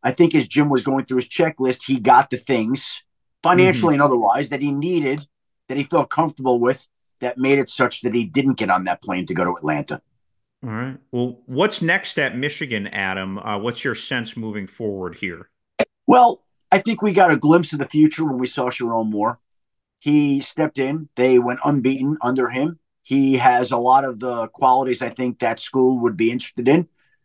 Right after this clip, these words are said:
Speaker 1: Uh, I think they'll look at some other people, but I think he goes into this as the undisputed favorite to get the job. And I think it'd be a major upset if he didn't get it in the end, Pete.
Speaker 2: Yeah, and I think from what I've heard quickly tonight, since this news broke maybe an hour ago, we're here at seven thirty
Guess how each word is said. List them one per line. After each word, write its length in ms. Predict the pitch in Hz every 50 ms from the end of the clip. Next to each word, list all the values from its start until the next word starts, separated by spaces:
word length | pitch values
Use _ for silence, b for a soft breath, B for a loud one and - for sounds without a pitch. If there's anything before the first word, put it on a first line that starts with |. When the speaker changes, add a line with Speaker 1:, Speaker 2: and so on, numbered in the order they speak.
| _ _ _ -
Speaker 1:
Uh, 160 | - 113 117 113
I 80 | 135
think 220 | - - 156 151 -
they'll 380 | 156 143 135 131 127 120 - _
look 220 | 147 147 156 151
at 80 | 147 -
some 160 | - 147 151
other 160 | 190 202 226
people, 380 | - - 220 220 196 - 214 202
but 120 | 160 165
I 100 | 151 143
think 220 | 147 - 165 151 151
he 140 | - 156 147
goes 240 | 143 143 135 123
into 220 | 143 143 139 - 131
this 200 | 120 131 123 -
as 180 | 131 123 113 -
the 120 | 120 117
undisputed 680 | 117 123 110 120 - - - - 120 117 107 104 98 -
favorite 460 | - 120 110 110 101 92 101 98 -
to 100 | - 104
get 260 | 85 104 101 - _
the 80 | - 95
job. 500 | 82 73 110 101 90 87 90 104 - - _ _ _ _ _ _ _
And 180 | - 117 117 117
I 60 | 117
think 220 | 113 - 117 - 117
it'd 80 | 110
be 100 | 101 110
a 60 | 107
major 320 | 107 113 113 110 - 107 107
upset 280 | 107 - - 117 101
if 60 | 92 -
he 100 | 123 120
didn't 260 | 101 143 120 113 101
get 180 | - - 85
it 100 | - - -
in 140 | 76 87 90
the 160 | 87 87 82
end, 160 | 76 71 69
Pete. 240 | - - 65 - _ _ - _ _ _ _ _ _ _ _ _ _ -
Speaker 2:
Yeah, 200 | 117 - - -
and 120 | - 254 -
I 60 | 135
think 400 | 131 - 196 143 131 _ _ _
from 180 | - 156 139 123
what 100 | 127 131
I've 180 | 139 151 151 151
heard 420 | - 156 135 127 123 120 - - _
quickly 420 | _ - 208 202 - 147 135 120
tonight, 480 | 117 - - 127 117 110 107 104 98 -
since 320 | - - 131 120 113 -
this 220 | - 117 101 - 120
news 200 | 113 113 107 110
broke 280 | - 117 107 104 -
maybe 200 | 117 113 110 107
an 100 | 101 - -
hour 300 | 123 117 120 113 107 101
ago, 240 | 92 92 92 92 95
we're 100 | 101 98
here 140 | 113 104 95
at 100 | 90 -
seven 400 | - - 127 113 104 110 104 101
thirty 380 | - - 127 117 110 104 98